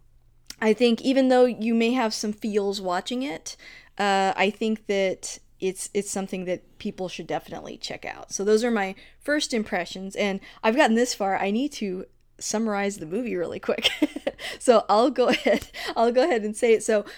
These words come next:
I wanna start off by saying, guys, as always, if you have not seen this movie yet, I would pause and go watch it and come back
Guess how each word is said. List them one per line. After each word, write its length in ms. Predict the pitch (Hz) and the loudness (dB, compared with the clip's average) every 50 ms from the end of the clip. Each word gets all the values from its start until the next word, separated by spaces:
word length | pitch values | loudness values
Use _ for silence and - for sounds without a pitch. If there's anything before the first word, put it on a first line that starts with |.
| - - | -16 -2
I 120 | - 240 254 | 2 4 4
wanna 220 | 262 294 277 247 | 4 4 2 0
start 240 | 262 - 233 214 208 | -2 -2 0 0 2
off 180 | 202 196 196 - | 2 0 0 0
by 120 | 202 190 | -2 -4
saying, 380 | 196 - 196 190 190 190 190 185 | -4 -4 -6 -8 -6 -6 -6 -6
guys, 300 | 185 180 180 180 180 175 | -4 -4 -4 -4 -4 -2
as 240 | - 208 208 196 | -2 0 0 0
always, 580 | - 170 196 202 202 202 202 190 190 185 180 - - | 0 0 0 2 2 2 0 -2 -2 -4 -6 -8 -4
if 240 | - 202 196 196 - | -2 -2 -2 0 -2
you 100 | 214 226 | -4 -4
have 220 | 254 277 240 214 | -2 -2 -2 -4
not 240 | 190 190 190 185 - | -4 -8 -8 -8 -8
seen 240 | - - 214 208 202 | -10 -8 -8 -6 -6
this 180 | 196 185 - - | -8 -8 -10 -10
movie 220 | 190 190 190 233 | -10 -10 -8 -8
yet, 360 | 254 254 277 302 320 - - - | -8 -6 -6 -6 -6 -6 -8 -10
I 180 | - - 277 320 | -10 -8 -8 -6
would 340 | 320 311 311 294 302 _ - | -6 -6 -8 -10 -12 _ -16
pause 460 | - - - - - - 294 269 240 | -12 -8 -6 -4 -4 -4 -6 -6 -6
and 140 | 214 208 208 | -6 -4 -2
go 80 | 214 | 0
watch 380 | 214 196 196 190 196 202 - - | 0 0 0 -2 -2 -4 -6 -10
it 60 | - | -12
and 80 | - 202 | -12 -12
come 160 | - 208 196 | -12 -10 -8
back 380 | 190 185 175 202 269 330 - | -6 -6 -6 -6 -6 -8 -10